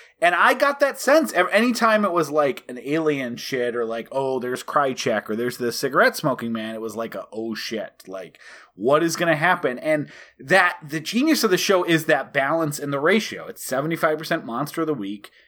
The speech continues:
twenty-five percent mythology. And the mythology episodes work best, not as their own driving narrative, but as this thing that's sprinkled through the season to add a, uh, force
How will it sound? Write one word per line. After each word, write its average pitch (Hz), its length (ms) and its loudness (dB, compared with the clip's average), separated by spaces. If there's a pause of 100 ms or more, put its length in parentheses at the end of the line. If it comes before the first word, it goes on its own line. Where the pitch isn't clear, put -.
(140)
twenty-five 170 500 2
percent 165 320 -2
mythology. 127 800 2 (400)
And 156 460 4
the 151 80 0
mythology 202 640 2
episodes 156 520 0
work 131 580 0 (440)
best, 147 400 0
not 160 260 4
as 196 120 -2
their 135 280 -2
own 135 520 -6 (320)
driving 135 640 2
narrative, 123 840 2 (360)
but 147 120 4
as 147 340 2
this 131 360 -4 (160)
thing 226 400 4
that's 143 220 0
sprinkled 185 840 -2
through 123 600 -4 (240)
the 131 100 -4
season 165 680 0
to 143 300 -4
add 147 480 2
a, 123 480 -6 (560)
uh, 127 180 -2
force - 720 2